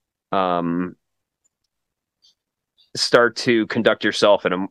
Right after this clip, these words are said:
a, in a better way when you're writing, and are more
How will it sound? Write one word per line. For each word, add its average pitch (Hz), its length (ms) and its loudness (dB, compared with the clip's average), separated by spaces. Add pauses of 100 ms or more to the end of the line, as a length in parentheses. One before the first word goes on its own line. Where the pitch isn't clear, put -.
a, 107 60 -4 (320)
in 98 120 0
a 90 40 -2
better 90 260 2
way 90 420 0
when 87 120 -6
you're 82 140 -4
writing, 87 480 -2 (560)
and 90 480 -4 (240)
are 90 140 0
more 101 260 0